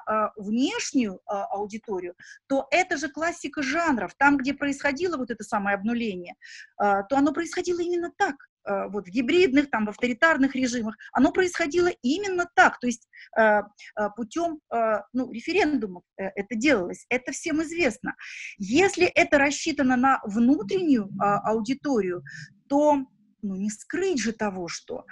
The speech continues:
а, бюджетников заставляют голосовать, причём привести с собой по пять, э, человек,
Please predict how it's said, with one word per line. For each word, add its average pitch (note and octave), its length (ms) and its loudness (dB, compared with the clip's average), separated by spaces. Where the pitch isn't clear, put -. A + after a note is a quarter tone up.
а, F#3 160 4
бюджетников B3+ 680 8
заставляют F#3 580 0
голосовать, F3+ 560 0
причём F#3 300 -6
привести F#3+ 400 -4
с - 80 -12
собой E3+ 260 -2
по F#3+ 140 2
пять, F3 360 -2
э, F3+ 260 0
человек, F#3+ 600 0